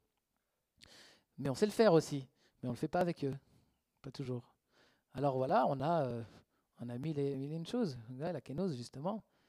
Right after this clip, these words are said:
Pour expliquer la kénose, moi, j'ai, j'ai une parabole. Vous savez pas, peut-être même pas ce que c'est la kénose. <laughs> C'est le fait que Jésus s'est dépouillé, lui qui était, euh, Dieu, et qu'il a pris la forme humaine. Et ça, pour, euh, pour un musulman, c'est, c'est grave. C'est, euh,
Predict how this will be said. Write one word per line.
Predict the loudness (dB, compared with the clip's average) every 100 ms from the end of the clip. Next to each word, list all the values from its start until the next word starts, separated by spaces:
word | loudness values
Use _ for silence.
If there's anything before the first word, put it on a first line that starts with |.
| _ _ _ _ _ -4
Pour | -2
expliquer | -2 -4 -4
la | -4
kénose, | -4 -2 -2 0
moi, | -2 -2
j'ai, | -2 -4 -6 -10
j'ai | -12
une | -6
parabole. | -2 0 -2 -4 -10 -16
Vous | -16
savez | -14
pas, | -12 -12 -12
peut-être | -14 -12
même | -10
pas | -10
ce | -10
que | -12
c'est | -14
la | -12
kénose. | -8 -6 -8 -10 _ _
<laughs> | -20 -20 -20 -20 -20 -10
C'est |
le | 0
fait | 0 0
que | -2
Jésus | -2 -2 -4
s'est | -4
dépouillé, | 4 4 4 -4 2 4 4
lui | 0 -2
qui | -4
était, | -2 -2 0 0
euh, |
Dieu, | 0 4 4
et | 4
qu'il | -4 -10
a | -8
pris | -6
la | -6
forme | -6 -6
humaine. | -6 -6 -10 -16 _ _ _ -10
Et |
ça, | -10
pour, | -4 0
euh, | 0 -2
pour | -8 -8
un |
musulman, | -6 -6 -2 -2 -4
c'est, | -8 -12 -14 _ -20 -20 _ _
c'est | -10
grave. | 4 4 4 0 -12 _ _ _ _
C'est, | -8 -6 -4
euh, | -6